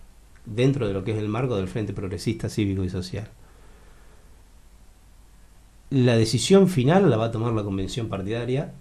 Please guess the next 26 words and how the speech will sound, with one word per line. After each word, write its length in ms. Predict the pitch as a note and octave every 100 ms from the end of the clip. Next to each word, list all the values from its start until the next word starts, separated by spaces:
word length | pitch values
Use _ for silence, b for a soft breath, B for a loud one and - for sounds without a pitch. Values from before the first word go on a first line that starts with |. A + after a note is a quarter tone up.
| - -
de 160 | A2
la 140 | F#2+ F#2
provincia 400 | F#2+ G#2 F#2+ F#2+
de 80 |
Santa 260 | F#2 F2 F2
Fe. 220 | - D#2+ - - - - - - -
Seguramente 580 | - B2+ C3 A#2+ C3+ B2+
se 140 | - G#2+
dará 180 | G#2
el 80 | A2
año 180 | A2+ G#2
que 80 | A2
viene, 420 | D3+ D#3 C#3 C3+
o 140 | - G#2+
tal 180 | A#2+ B2+
vez 140 | C3
el 100 | A#2+
año 160 | A#2+ G#2
que 80 |
viene 240 | A2 B2 G#2+
no 160 | A2+
se 160 | G#2+ G#2+
dé 240 | D#3 D3+
esa 160 | A2+ -
discusión 480 | G2 F#2 G2 G#2+ G2
final 400 | G#2 A2 B2